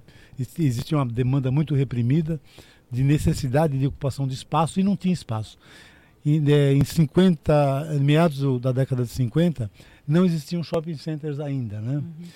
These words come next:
Speaker 1: Então, o Alfredo Matias, que foi o, o escritório de, de, de arquitetura que construiu, eh, essa, essa galeria, ele participou de uma concorrência pública que foi criada por um prefeito da época,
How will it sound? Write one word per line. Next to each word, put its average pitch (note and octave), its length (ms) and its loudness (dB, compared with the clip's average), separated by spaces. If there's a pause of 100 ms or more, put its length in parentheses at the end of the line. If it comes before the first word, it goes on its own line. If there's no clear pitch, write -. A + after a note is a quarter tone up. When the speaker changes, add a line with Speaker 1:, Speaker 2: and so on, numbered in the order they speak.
(540)
Speaker 1:
Então, A3+ 400 4
o G3 60 6
Alfredo F3+ 420 4
Matias, D3+ 460 2
que - 80 -20
foi D3+ 240 2
o, A#2+ 260 0
o C3+ 60 -2
escritório C#3 580 4
de, A#2 280 0
de, A2 200 -6
de A2+ 140 -2
arquitetura C#3 500 -4
que B2+ 140 -10
construiu, D#3+ 840 2 (460)
eh, C3 400 0
essa, C#3 500 -2
essa C3+ 300 -4
galeria, B2 500 0 (680)
ele F3 280 6
participou F#3 480 2
de E3+ 100 2
uma G3 160 6
concorrência F3+ 680 2
pública F#3 440 0
que - 100 -8
foi F#3 120 2
criada D#3+ 680 4
por C#3+ 300 0
um C3+ 180 -2
prefeito C#3+ 600 2
da A#2+ 160 0
época, C#3+ 460 0